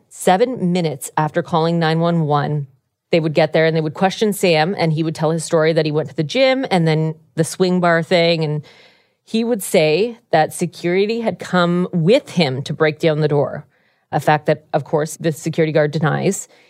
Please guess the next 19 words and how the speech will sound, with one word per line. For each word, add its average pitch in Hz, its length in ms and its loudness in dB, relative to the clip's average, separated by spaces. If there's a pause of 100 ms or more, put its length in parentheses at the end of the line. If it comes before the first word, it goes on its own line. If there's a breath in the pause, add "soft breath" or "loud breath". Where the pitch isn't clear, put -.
(120)
He 185 280 0
was 170 440 2
the 175 240 -4
only 202 340 2
one 160 460 0
on 160 160 0
shift 156 300 -2
that 147 160 2
day, 151 160 2
and 175 100 0
it - 40 -4
was 143 100 -12
policy 143 400 -2
that 156 240 -4
<laughs> - 40 -20
he 175 300 0
took - 240 0
an 226 80 0
oath, 185 320 0